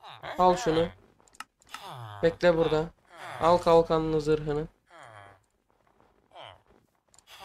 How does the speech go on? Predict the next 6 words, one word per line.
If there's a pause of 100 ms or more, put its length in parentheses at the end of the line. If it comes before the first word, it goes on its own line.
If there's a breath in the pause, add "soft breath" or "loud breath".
(560)
Sen,
sana
kalkan
verdik,
tamam. (960)
Sen.